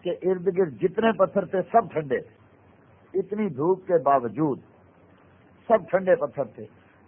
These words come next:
اور اتنی دیر وہاں کھڑے رہے، زیارت کی، اور وہاں، آ، یعنی، آ، فاتحہ شریف پڑھی، تو ایسے تھا جیسے،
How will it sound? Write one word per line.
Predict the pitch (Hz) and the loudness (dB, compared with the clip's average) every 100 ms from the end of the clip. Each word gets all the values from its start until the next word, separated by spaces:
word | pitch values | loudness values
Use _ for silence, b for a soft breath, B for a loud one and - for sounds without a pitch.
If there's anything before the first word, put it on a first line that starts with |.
| - | 0
اور | 180 | 2
اتنی | 185 190 220 | 2 -2 -2
دیر | 202 202 | 2 2
وہاں | 185 180 | 4 2
کھڑے | 180 165 180 190 | 2 0 0 2
رہے، | 175 175 185 175 | 4 4 2 -2
زیارت | 151 156 180 185 | 0 2 4 2
کی، | 175 180 185 | -2 0 2
اور | 175 | 2
وہاں، | 165 160 175 156 b b _ | 2 2 0 -2 b b _
آ، | 143 | 0
یعنی، | 165 170 175 175 165 - _ - - | 2 4 2 0 -4 -8 _ -16 -2
آ، | 147 | 0
فاتحہ | 151 175 175 185 190 180 | 2 4 4 4 4 4
شریف | 175 | 0
پڑھی، | 165 185 165 104 - - _ _ _ _ _ _ | 4 4 4 -2 -16 -20 _ _ _ _ _ _
تو | - | 0
ایسے | 160 180 180 208 | 4 4 4 2
تھا | 196 | 2
جیسے، | 190 180 175 | 4 4 2